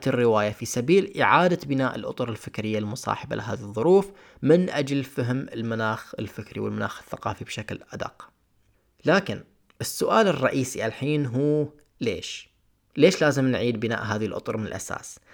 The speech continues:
يعني، وش اللي يهم لو أن احنا حاولنا نفهم الوجودية مثلًا ولا غيرها من الأفكار ضمن هذه السياقات بحد ذاتها؟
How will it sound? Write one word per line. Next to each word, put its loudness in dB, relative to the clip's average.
يعني، -2
وش 0
اللي 2
يهم 0
لو 0
أن -4
احنا -8
حاولنا 2
نفهم -6
الوجودية 0
مثلًا -6
ولا -4
غيرها 0
من -2
الأفكار 0
ضمن 4
هذه 2
السياقات -2
بحد -10
ذاتها؟ -12